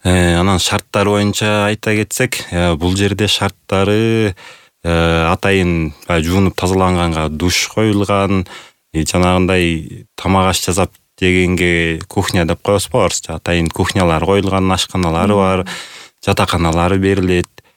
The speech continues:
Speaker 1: э, медициналык жардам көрсөтүлөт.
Speaker 2: Мгм.
Speaker 1: Жанагы биринчи медициналык жардам деп коет. Мына катуураак ооругандар болсо, аларды атайын жана жүз үч кызматкерлерин чакырып, ошолорго салып беребиз. Алар баягы тийиштүү ооруканаларга алып барып жаткызышат.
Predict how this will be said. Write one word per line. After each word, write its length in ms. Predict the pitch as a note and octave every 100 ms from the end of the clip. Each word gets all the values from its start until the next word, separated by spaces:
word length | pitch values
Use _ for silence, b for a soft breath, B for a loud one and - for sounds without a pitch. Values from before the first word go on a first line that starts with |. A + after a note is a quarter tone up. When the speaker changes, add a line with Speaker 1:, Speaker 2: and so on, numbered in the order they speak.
| _ -
Speaker 1:
э, 440 | E2+ E2 E2 E2
медициналык 720 | D#2+ G2 F#2+ - F#2+ F2 E2 -
жардам 360 | F#2 F#2+ G2+
көрсөтүлөт. 680 | G2 - G2 - F#2 F#2 -
Speaker 2:
Мгм. 480 | G#3+ F#3+ E3+ G3 F#3 -
Speaker 1:
Жанагы 320 | E2+ E2 E2
биринчи 400 | E2 G2+ F2+ F2+
медициналык 540 | F2+ E2+ - F2 E2+ -
жардам 380 | G2 G2+ F#2+
деп 160 | F#2 -
коет. 180 | F#2 -
Мына 80 | F2
катуураак 420 | G2 - F#2 F2+
ооругандар 520 | F#2+ F#2+ F#2 F2+ F2+
болсо, 260 | F2+ F2 F2
аларды 280 | F2 F2+ F2
атайын 460 | - F2+ F2 E2
жана 180 | F2 E2
жүз 180 | D#2+ F#2
үч 100 | F2+ -
кызматкерлерин 680 | D#2+ F#2 - F2+ F2+ E2 D#2+
чакырып, 400 | F#2 - - - -
ошолорго 380 | F2+ F2+ E2+
салып 260 | E2 F#2+ G2
беребиз. 340 | G2 F#2 F2+ - B B B _
Алар 280 | E2+ F2 E2+
баягы 240 | F2 E2+ -
тийиштүү 1040 | - F2+ E2 - F2+ E2+ E2 D#2+ D#2+ E2 - -
ооруканаларга 680 | E2 F#2 - F2 E2 E2 E2+
алып 120 | F#2
барып 160 | G2+ -
жаткызышат. 520 | G2+ - F#2+ G2